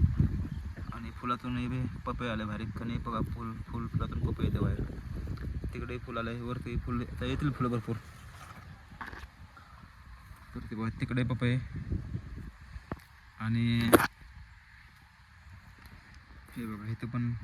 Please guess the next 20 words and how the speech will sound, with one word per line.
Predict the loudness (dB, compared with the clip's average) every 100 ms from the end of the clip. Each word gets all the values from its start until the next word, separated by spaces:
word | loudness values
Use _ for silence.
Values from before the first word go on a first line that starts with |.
| -6
पपई | -6 -4
येते. | -2 -2 -2 -4 -4 -2 0 0 0 0 -2 -4 -6 -6 -4
फक्त | -2 2 6 6 6
खाण्यापुरती | 4 6 4 4 8
लावली | 8 8
पपई, | 4 2 2 0 0 -2 0
जे | -2 0
लोकांना | 0 2 0 0
खाता | -4 0
आले | 0
पाहिजे, | 2 2 2
शेजार | 2 2 4
पाजार | 4 2
लोकांना | 2 2 2 2 -2 -10 -10 -10 -4 0 2 2 0 -12 -20 -20 -14
खाण्यासाठी | -4 -2 0 2
लावली | 2 2
आपण. | 0 0 -4 -6 -12 -12 -10 -10 -6
हे | -6
बघा | -6
पपई | -6 -6 -6